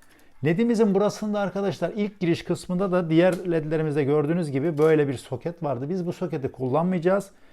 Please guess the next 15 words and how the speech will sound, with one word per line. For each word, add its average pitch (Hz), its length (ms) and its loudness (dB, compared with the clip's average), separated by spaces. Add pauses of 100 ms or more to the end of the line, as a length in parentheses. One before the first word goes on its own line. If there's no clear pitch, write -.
(220)
Direkt 165 260 2
bağlantı 143 340 0
yapmamız 135 400 -4
gerektiği 123 460 -4
için 175 400 -6 (800)
orayı 170 320 0
kesip 190 400 0
alıyoruz 156 380 2
arkadaşlar. 131 580 -4
Kablonun 143 380 -4
ucunu 170 360 -2 (720)
soyduktan 151 560 0
sonra 151 360 -2
bağlantımızı 160 680 2
direkt 160 300 0